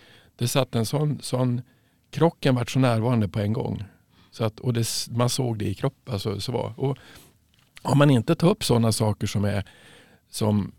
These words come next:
som faktiskt kan ha, för egentligen är det bara hit,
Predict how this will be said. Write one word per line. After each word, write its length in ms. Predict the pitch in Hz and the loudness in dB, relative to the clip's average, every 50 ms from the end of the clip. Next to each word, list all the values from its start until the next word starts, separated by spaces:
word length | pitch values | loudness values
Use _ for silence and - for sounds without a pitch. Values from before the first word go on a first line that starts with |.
| _ _ | _ _
som 240 | - - 123 117 107 | -4 -2 -2 -2 0
faktiskt 460 | - 123 107 - - - 104 - - | 0 -2 -4 -2 -4 -4 -4 -4 -4
kan 320 | - - 127 127 127 123 | -2 0 0 2 2 0
ha, 360 | 117 117 110 104 104 107 - - - _ _ _ _ | -2 -2 -2 -2 -2 -2 -4 -6 -12 _ _ _ _
för 160 | - - 143 | -4 0 2
egentligen 400 | 123 123 156 202 - 165 131 135 | 4 4 2 2 2 2 2 2
är 40 | 143 | 2
det 80 | 135 | 2
bara 160 | 120 123 123 113 | 2 0 0 0
hit, 240 | 113 135 120 - | 0 0 -2 -2